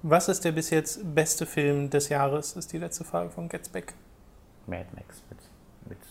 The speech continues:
Speaker 2: deutlichem Vorsprung. Vor
Speaker 1: Ich hab
Speaker 2: allem, ich
Speaker 1: noch
Speaker 2: habe auch nicht viele Filme gesehen, die
Speaker 1: Ich
Speaker 2: das
Speaker 1: wollte
Speaker 2: Jahr
Speaker 1: gerade sagen, ich glaube, Mad Max ist der einzige Film, den ich dieses Jahr im Kino gesehen habe.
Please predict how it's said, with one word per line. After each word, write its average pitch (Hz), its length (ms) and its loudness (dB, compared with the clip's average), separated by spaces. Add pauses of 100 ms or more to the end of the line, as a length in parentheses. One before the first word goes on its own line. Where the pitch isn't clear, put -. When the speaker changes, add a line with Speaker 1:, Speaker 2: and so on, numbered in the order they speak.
(480)
Speaker 2:
deutlichem 90 840 4
Vorsprung. 92 380 -4
Vor - 60 -16
Speaker 1:
Ich - 20 -
hab - 60 4
Speaker 2:
allem, 98 140 4
ich 160 40 4
Speaker 1:
noch 151 80 4
Speaker 2:
habe 104 140 6
auch 101 40 10
nicht 101 160 0
viele 101 180 -4
Filme 98 200 -4
gesehen, 95 180 -4
die 180 60 2
Speaker 1:
Ich 165 60 2
Speaker 2:
das - 80 0
Speaker 1:
wollte 170 160 4
Speaker 2:
Jahr 170 80 4
Speaker 1:
gerade 156 360 0
sagen, 175 120 -6
ich 165 80 -10
glaube, 165 180 2
Mad 170 160 0
Max 165 180 -2
ist - 180 -4
der 170 120 0
einzige 170 320 2
Film, 151 260 -2
den 151 160 -2
ich - 80 -8
dieses 156 260 -2
Jahr 160 100 0
im 156 80 -2
Kino 175 240 0
gesehen 165 260 0
habe. 196 160 0